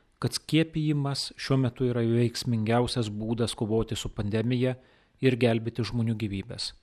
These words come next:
Skiepai suteikia apsaugą ne tik mums patiems, bet ir mūsų broliams ir seserims, ypač silpnesniems. Tai meilės ir rūpesčio, taip pat atsakomybės ir socialinio teisingumo veiksmas. Rašoma komece ir kek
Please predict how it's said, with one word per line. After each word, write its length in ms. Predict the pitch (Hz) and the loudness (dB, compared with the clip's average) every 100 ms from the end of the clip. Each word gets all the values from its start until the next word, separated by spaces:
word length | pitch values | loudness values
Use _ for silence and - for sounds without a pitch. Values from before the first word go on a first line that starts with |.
| _ _ _ _ _ _ - | _ _ _ _ _ _ -4
Skiepai 380 | - 160 196 180 | 0 4 4 4
suteikia 400 | 180 170 147 139 | 2 2 2 2
apsaugą 460 | - 151 135 139 123 - - | 2 2 4 4 2 -6 -2
ne 180 | 127 | 2
tik 180 | 123 156 | 2 2
mums 240 | 139 143 - | 2 0 -2
patiems, 460 | - - 135 135 123 | -4 0 2 2 0
bet 200 | 123 135 | 0 0
ir 100 | 117 | 0
mūsų 300 | 127 - 117 | 0 0 0
broliams 460 | 120 127 127 120 123 | 6 6 6 2 -4
ir 80 | |
seserims, 600 | - 120 - 123 104 95 - _ _ _ | -4 -4 0 2 0 -4 -12 _ _ _
ypač 420 | 131 131 131 117 - - | 0 0 0 -4 -6 -10
silpnesniems. 840 | - 123 123 110 107 101 - - _ _ _ _ - _ - | -4 -2 -2 -2 -4 -8 -10 -16 _ _ _ _ -20 _ 2
Tai 140 | 147 147 | 6 6
meilės 460 | 131 139 139 127 - | 6 4 4 2 2
ir 80 | 117 | 2
rūpesčio, 380 | 143 135 - 123 | 2 0 0 -4
taip 140 | 120 | -2
pat 160 | 127 120 | -4 -2
atsakomybės 720 | 110 - 117 131 139 131 - | -4 -2 0 2 4 2 2
ir 80 | 117 | -4
socialinio 640 | - 117 120 117 120 117 | -4 -4 -2 0 0 0
teisingumo 600 | 110 113 - 110 117 113 104 | 0 -2 -2 -2 0 0 0
veiksmas. 640 | 113 104 - 98 - - _ _ _ - _ 123 | 0 0 -6 -10 -10 -12 _ _ _ -20 _ 0
Rašoma 480 | 110 - 120 135 143 | 0 0 -2 -2 -4
komece 520 | - 107 95 - 131 135 | -6 -6 -4 -2 -2 -2
ir 140 | 107 101 | -8 -4
kek 320 | 110 110 | -4 -4